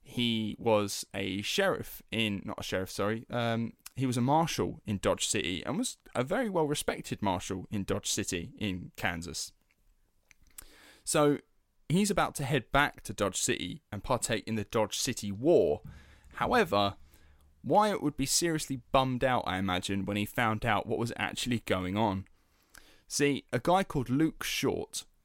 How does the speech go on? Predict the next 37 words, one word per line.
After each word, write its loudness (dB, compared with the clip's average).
was 0
a -2
saloon 4
owner 0
in -2
Dodge 0
City, -2
and 2
the 4
new 2
mayor 2
of -8
Dodge 0
City -4
was -4
attempting -4
to -6
shut 0
him 0
and -2
quite 0
a -6
few -2
other 0
brothels 0
and -6
saloons -2
down. -2
Now, 0
the 0
governor 4
in 0
the 2
area 4
was -4
in 0
disagreement -2